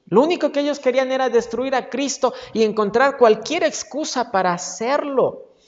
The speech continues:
Y a ellos no les importó si alguien estaba pasando necesidad, si alguien estaba atravesando momentos duros.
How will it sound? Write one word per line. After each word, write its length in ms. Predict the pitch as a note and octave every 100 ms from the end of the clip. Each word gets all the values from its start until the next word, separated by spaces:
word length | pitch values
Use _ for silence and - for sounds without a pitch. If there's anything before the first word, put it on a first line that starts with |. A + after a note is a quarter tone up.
| _ _ -
Y 100 | F3+
a 60 |
ellos 220 | A3+ B3
no 140 | G#3+ A3+
les 180 | A#3 G3
importó 540 | F3+ - D#3 - F#3+
si 160 | F#3 F3+
alguien 280 | F3+ F3
estaba 360 | D#3+ D3 D#3 D3
pasando 460 | C#3 C3+ D#3+ D3+ C#3
necesidad, 920 | C3+ C3 C#3 B2 - C#3+ G3 A#3 A#3 - -
si 160 | - E3
alguien 300 | E3+ E3+ D#3+
estaba 320 | D3+ - D#3
atravesando 720 | D3+ C#3+ C#3 C#3 - D#3+ D#3
momentos 640 | C#3+ C#3 D3 C#3+ C#3 B2+ C#3
duros. 400 | B3+ C4 C4